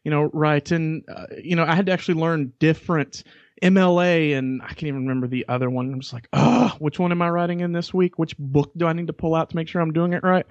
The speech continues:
Um, so I've had to kind of, like I said, be, to learn to read in, in different writing styles and stuff. And,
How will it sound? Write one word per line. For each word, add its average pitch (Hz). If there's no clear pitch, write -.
Um, 151
so 185
I've 214
had 202
to 175
kind 185
of, 151
like 156
I -
said, 135
be, 165
to 196
learn 170
to 170
read 147
in, 139
in 139
different 139
writing 135
styles 120
and 117
stuff. 127
And, 156